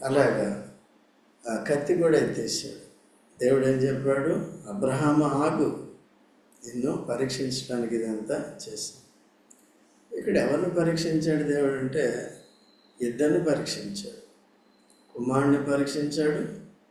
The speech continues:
ఇద్దరు స-, సక్సెస్ అయ్యారు. ఇద్దరు కూడా ఆ విధంగా.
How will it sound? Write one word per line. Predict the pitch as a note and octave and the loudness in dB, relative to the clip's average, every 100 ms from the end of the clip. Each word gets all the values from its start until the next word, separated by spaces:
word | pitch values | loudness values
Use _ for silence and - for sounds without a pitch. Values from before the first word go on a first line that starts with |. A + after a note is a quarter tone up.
| _ _ _ _ - - | _ _ _ _ -16 -6
ఇద్దరు | B2+ D3 F3+ G3+ | -4 0 2 4
స-, | - - - - _ _ - | 4 0 -8 -16 _ _ -8
సక్సెస్ | - B2+ - A#2+ A2 | -2 -2 -2 -2 -4
అయ్యారు. | A2+ G#2+ G#2 - - _ _ _ _ _ _ _ C3+ | -4 -8 -10 -14 -20 _ _ _ _ _ _ _ 0
ఇద్దరు | C#3 D#3 E3+ D#3+ | 2 6 6 8
కూడా | D3+ D3+ F3 - - B2 | 6 4 0 -2 -6 -2
ఆ | |
విధంగా. | A#2 G#2 - - | 0 0 -4 -10